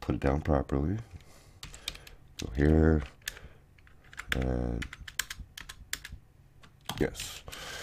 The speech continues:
I know there's some sort of trick to remember exactly which way it is. What was I doing black?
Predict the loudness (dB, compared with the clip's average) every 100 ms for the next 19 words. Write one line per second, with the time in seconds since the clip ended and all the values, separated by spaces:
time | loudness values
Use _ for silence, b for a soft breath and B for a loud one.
0 | B B B B B B B B B 6
1 | 10 10 10 8 6 6 4 4 2 4
2 | 6 6 4 0 -2 2 4 4 2 0
3 | -2 2 2 4 2 2 0 -4 -6 -14
4 | -18 B B B B B _ -20 -20 -20
5 | -20 -20 -20 -20 -20 -12 -10 -6 -4 0
6 | 0 0 0 0 -2 -14